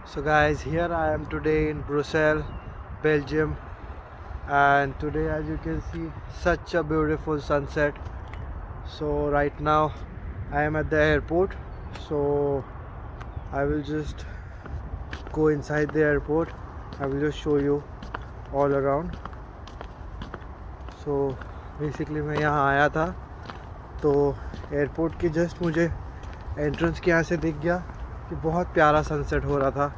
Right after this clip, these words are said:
तो मैं specially यहाँ पर वॉक करके आया हूँ just because मुझे देखना था कि इतना अच्छा, क्योंकि क्या है, देखो, मैं,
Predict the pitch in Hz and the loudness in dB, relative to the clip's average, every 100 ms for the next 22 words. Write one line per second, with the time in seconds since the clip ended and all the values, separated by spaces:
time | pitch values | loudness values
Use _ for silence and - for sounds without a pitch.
0 | - - - - - 151 156 - 156 - | -10 -12 -12 -12 -6 -4 -2 2 2 4
1 | 170 175 190 - - - 151 151 147 165 | 2 4 2 0 -8 -4 -2 0 2 0
2 | 143 151 147 - 156 135 156 143 143 139 | 4 2 2 2 0 4 6 6 6 2
3 | 175 - - - - - - - - - | -2 -6 -10 -8 -6 -6 -6 -8 -8 -10
4 | - - - - - - - 156 147 147 | -10 -12 -12 -12 -14 -6 -2 0 0 0
5 | 165 156 - - - 165 156 147 160 139 | 2 2 -2 -10 -8 -4 -4 -2 -4 -4
6 | 160 151 156 147 - - - - - - | -4 -4 -4 -8 -10 -12 -12 -12 -14 -14
7 | - - 160 151 156 156 143 143 151 151 | -14 -10 -8 -6 -2 -2 -2 -2 -4 -4
8 | 170 170 - - - - - 165 156 156 | -6 -8 -8 -12 -12 -12 0 6 6 8
9 | 151 - 151 151 | 4 4 4 4